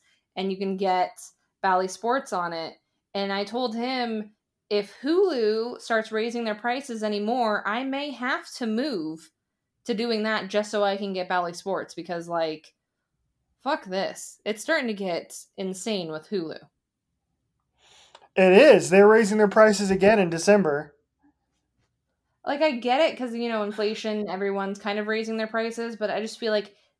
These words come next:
Speaker 1: they have been so consistently raising their prices. It's been insane.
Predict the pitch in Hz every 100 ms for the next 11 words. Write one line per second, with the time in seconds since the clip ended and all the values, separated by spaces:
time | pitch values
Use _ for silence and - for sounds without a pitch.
0 | - 208 214 208 208 208 208 196 202 214
1 | 202 - - 196 185 185 175 165 175 180
2 | 170 170 156 160 165 170 165 165 - 185
3 | 175 175 247 208 180